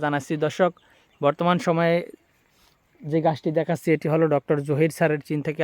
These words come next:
আনা যারা ওয়ান হাইব্রিড ঘাস। দর্শক, খুবই উচ্চ ফলনশীল গাছ বলা হয়। দর্শক, বিঘা প্রতি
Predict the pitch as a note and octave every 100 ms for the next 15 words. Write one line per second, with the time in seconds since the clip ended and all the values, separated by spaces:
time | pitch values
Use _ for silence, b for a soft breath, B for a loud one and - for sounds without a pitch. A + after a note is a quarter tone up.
0 | C#3+ D3 D#3+ b b b C#3+ C#3 C#3 D3
1 | C#3+ C#3 D#3 C#3+ D3+ D3 D3 - C#3+ -
2 | C#3+ C3+ E3+ - D#3 D3 D#3+ - b b
3 | b b D#3 - - F3 C#3 - D3 D#3+
4 | - E3 D3 C#3+ C#3+ D3+ C#3 D3 - C#3+
5 | C#3 - D#3+ D3 D3 D#3+ D#3+ - E3+